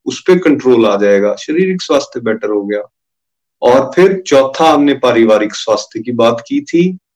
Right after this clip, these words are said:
कि भाई ये तीनों जिसके अच्छे होंगे उसका पारिवारिक स्वास्थ्य क्यों सुधरेगा नहीं?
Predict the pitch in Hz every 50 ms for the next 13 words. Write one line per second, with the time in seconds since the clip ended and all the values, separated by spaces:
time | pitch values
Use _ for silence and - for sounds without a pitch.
0 | _ _ _ _ _ _ _ - - 131 139 160 175 175 175 180 180 - 175 180
1 | 185 196 208 208 185 170 180 175 - - 196 180 170 175 - - 185 175 165 143
2 | 143 143 143 151 156 147 - - 170 160 - 151 139 135 131 131 127 135 139 -
3 | - - 143 135 135 - - 147 - _ - 196 208 208 196 - - - 131 127
4 | 131 135 135 127 127 123 123 113 117 156 165 135 -